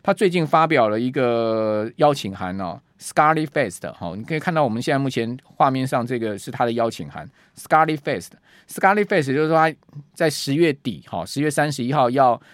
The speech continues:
发表最新M三晶片用的这个 MacBook Pro，哦，那之前郭明骐有讲说，啊，今年苹果都不会发表新的 MacBook 了，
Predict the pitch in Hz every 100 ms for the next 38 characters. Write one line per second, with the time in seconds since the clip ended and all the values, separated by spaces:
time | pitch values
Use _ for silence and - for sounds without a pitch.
0 | _ - 156 151 117 92 190 135 - 139
1 | - 151 123 131 131 135 123 135 117 117
2 | 113 95 85 82 95 92 - - 131 123
3 | 123 - 117 104 - _ _ - - _
4 | _ _ 170 165 220 170 147 175 165 147
5 | 143 131 127 123 98 - 127 131 127 113
6 | 175 160 143 143 139 120 143 135 131 127
7 | 101 - 123 120 117 - 98 92